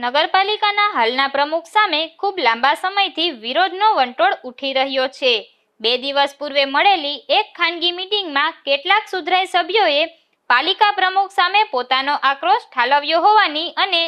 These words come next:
એક મહિલા સુધરાઈ સભ્ય રોષે ભરાઈ મીટિંગ અધૂરી છોડીને ચાલ્યા ગયા હોવાની ચર્ચા શહેરમાં પૂરજોશથી જોવા મળી રહી છે. જો કે નારાજગીનો ચિતાર મળી જતા પ્રમુખે જનરલ મીટિંગને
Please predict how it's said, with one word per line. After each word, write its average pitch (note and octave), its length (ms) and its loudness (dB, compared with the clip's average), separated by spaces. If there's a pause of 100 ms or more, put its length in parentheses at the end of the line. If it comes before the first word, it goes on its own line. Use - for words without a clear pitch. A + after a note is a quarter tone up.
(300)
એક G#4 180 -4
મહિલા F4+ 460 0
સુધરાઈ C4+ 400 -2
સભ્ય D4+ 400 0 (340)
રોષે C#4+ 320 0 (140)
ભરાઈ G#4 380 2
મીટિંગ F#4+ 320 -2 (120)
અધૂરી F4 400 -4
છોડીને E4 320 -2 (160)
ચાલ્યા C4+ 380 0
ગયા D#4+ 260 2
હોવાની F4+ 420 0 (100)
ચર્ચા C4 440 0 (400)
શહેરમાં G#4 580 2
પૂરજોશથી E4 640 -2 (140)
જોવા A#3+ 320 2
મળી C#4 260 0
રહી C#4 320 0
છે. C#4+ 160 2 (600)
જો B3+ 100 4 (100)
કે C#4+ 180 0
નારાજગીનો C4 680 -2
ચિતાર F4 340 0 (140)
મળી C4+ 320 -2
જતા E4 280 2 (400)
પ્રમુખે G#4+ 540 2
જનરલ D4 420 0
મીટિંગને F4+ 420 -4